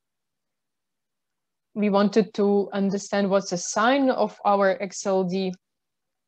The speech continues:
and what's the occupation. So we performed multiplet calculation, uh, in S T M four X S package for a better understanding. It will be shown on the bottom figure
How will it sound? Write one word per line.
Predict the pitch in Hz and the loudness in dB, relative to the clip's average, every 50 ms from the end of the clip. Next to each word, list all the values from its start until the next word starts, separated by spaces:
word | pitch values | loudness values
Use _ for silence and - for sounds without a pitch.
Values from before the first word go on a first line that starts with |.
| _ _ _ _ _ _ _ _ | _ _ _ _ _ _ _ _
and | - 202 185 | -6 -2 2
what's | 180 190 185 185 - | 2 2 2 0 -2
the | 196 175 - 202 | -2 -2 0 -2
occupation. | 220 - - 233 - 233 214 202 208 202 - - - 196 190 196 196 - _ _ _ _ _ _ _ _ _ _ _ _ _ | -2 -2 -4 -4 -2 0 0 0 0 -2 -4 -6 -6 -6 -8 -8 -10 -12 _ _ _ _ _ _ _ _ _ _ _ _ _
So | - - - 196 190 190 190 185 185 190 | -6 0 4 6 8 8 8 8 6 4
we | - 208 214 214 | 2 0 -2 0
performed | 202 - 208 185 180 - - 196 196 202 202 196 175 | 0 0 0 -2 0 0 2 2 2 2 0 0 -2
multiplet | 190 196 202 196 - 180 - 190 180 185 185 185 - | -4 -4 -4 -6 -8 -4 0 2 2 2 2 -2 -4
calculation, | - 185 180 175 - 208 190 175 175 185 185 - - - 190 180 180 175 180 - - _ _ _ _ _ _ _ _ _ - | -2 -2 -2 -2 -2 0 2 4 4 2 0 -4 -6 -6 -6 -4 -4 -4 -6 -8 -12 _ _ _ _ _ _ _ _ _ -8
uh, | 180 170 165 165 175 - - - | -4 -2 -2 -2 -2 -4 -4 -2
in | 190 180 | -2 0
S | - 185 180 - | 0 0 -2 0
T | - 190 | 0 0
M | 180 170 | 2 0
four | 170 - 170 165 | 2 2 2 2
X | 170 - - - | 2 2 4 4
S | 254 262 262 - | 6 6 4 2
package | - 233 208 208 214 - 208 196 202 - - - - | 2 4 4 4 2 0 -4 -4 -4 -8 -12 -8 -2
for | - 180 175 | 2 4 4
a | 170 165 | 4 4
better | 165 165 175 175 180 170 170 - | 4 2 0 2 0 -2 0 0
understanding. | 170 170 165 170 - - - 165 156 151 151 151 151 151 156 - - | -2 -4 -4 -6 -8 -8 -8 -6 -6 -6 -4 -4 -6 -6 -8 -10 -12
It | 175 - | -4 0
will | 185 185 185 | 2 4 4
be | 175 180 | 2 2
shown | - - 180 175 185 190 196 190 180 - _ | 2 4 4 6 6 6 4 2 -2 -4 _
on | - 175 170 | -2 0 0
the | 170 | 0
bottom | 156 170 170 175 - 180 175 | 2 2 0 2 0 -2 -4
figure | - - 160 151 165 160 | -4 -6 -8 -8 -6 -8